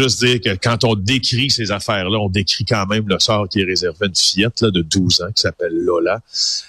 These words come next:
Euh, je sais pas comment ça va, je sais pas comment ça va évoluer. Je sais pas qui, je sais pas pourquoi et sous quel motif cette personne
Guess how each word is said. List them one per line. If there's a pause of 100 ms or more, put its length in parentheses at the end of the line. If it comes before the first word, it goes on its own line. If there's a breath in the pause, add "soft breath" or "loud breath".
(160 loud breath)
Euh,
je
sais
pas
comment
ça
va,
je
sais
pas
comment
ça
va
évoluer. (360)
Je
sais
pas (100)
qui, (160)
je
sais
pas
pourquoi
et
sous
quel
motif (760 loud breath)
cette
personne